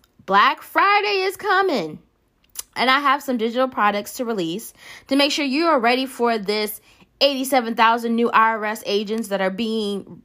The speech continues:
<laughs> re-, <laughs> being <laughs> released. Now, I'm being ridiculous, you guys. They are hiring new I R S agents, right? And compliance is gonna be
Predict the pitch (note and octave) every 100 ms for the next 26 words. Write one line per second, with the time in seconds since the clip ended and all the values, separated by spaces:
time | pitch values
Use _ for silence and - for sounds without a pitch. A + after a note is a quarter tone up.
0 | _ A3 A#3+ A#3 G3+ - A#3+ D4 - A3
1 | C4 A#3+ A3 D4+ - A4 A#4 B4 A4+ B3+
2 | C4 A#3+ A#3+ C4+ G3 D#3+ E3 F#3+ G#3+ E3+
3 | E3 D#3+ D#3 D#3+ D#3 C#3+ C3+ D3+ G#3+ A3
4 | A3 A#3 A#3 G3+ F#3+ F3+ F3+ E3+ E3+ E3
5 | D#3 D3+ E3 D#3+ D3+ C#3+ D#3 D#3 - D#3+
6 | D3 D#3 F#3+ G3 G#3 G3 - E3+ E3+ E3+
7 | E3